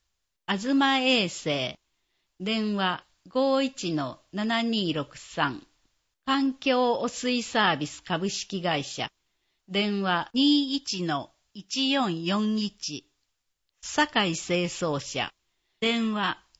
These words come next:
二一の二一七三。佐々木衛生社。電話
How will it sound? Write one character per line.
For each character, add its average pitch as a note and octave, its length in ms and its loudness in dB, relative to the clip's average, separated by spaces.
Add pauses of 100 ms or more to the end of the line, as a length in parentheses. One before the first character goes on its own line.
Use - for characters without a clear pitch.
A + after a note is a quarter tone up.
二 C#4+ 400 6
一 G3+ 280 -4
の C#3 240 -2 (280)
二 C#4 380 4
一 F3 440 -4
七 F#3+ 360 0
三。 E3 420 -4 (720)
佐 - 320 -6
々 C#4 120 2
木 C4+ 180 -2
衛 C4 240 4
生 A3 300 0
社。 C#3 360 -6 (600)
電 G#3+ 340 0
話 F3+ 340 0